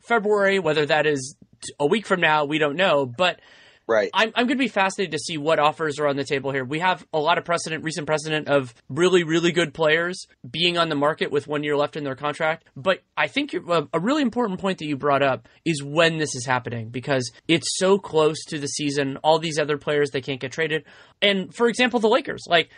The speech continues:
Speaker 1: the Lakers effectively can't really trade for Jimmy Butler right now because they don't have enough salary ballast 'cause of all the guys they just signed. And, you know, maybe they could come to an agreement later on. They could even have kind of a framework together before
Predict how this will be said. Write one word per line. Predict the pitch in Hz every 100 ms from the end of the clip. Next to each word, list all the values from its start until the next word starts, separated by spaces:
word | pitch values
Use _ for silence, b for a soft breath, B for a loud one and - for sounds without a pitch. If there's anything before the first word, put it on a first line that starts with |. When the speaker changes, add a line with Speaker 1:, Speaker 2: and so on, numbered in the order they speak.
| b
Speaker 1:
the | 180 185
Lakers | 220 311 247 196
effectively | 175 - 214 - 190 156 143
can't | - 214 -
really | 160 165 175 165
trade | - 160 151
for | 180
Jimmy | 156 175 170
Butler | 175 185
right | 180 180
now | 180 185
because | 156 135 160 151 147 - b b -
they | 170
don't | 160 165
have | 156 165
enough | 160 156 - -
salary | - 147 151 147
ballast | 131 139 156 160 -
'cause | 135
of | 135
all | 143
the | 135
guys | 135 143 143
they | 131
just | 120 127 127 -
signed. | 123 127 165 - _
And, | 170 160 151 139 123 _
you | 240
know, | 202
maybe | 185 190 190
they | 180
could | 170
come | 175 160
to | 165
an | 147
agreement | 139 147 143
later | 143 139 143
on. | 151 151 147
They | 139
could | 143 147
even | 143
have | 147 143 -
kind | 143
of | 127
a | 120
framework | - 165 147 143
together | - 139 135 135
before | 123 120 - 143 135 131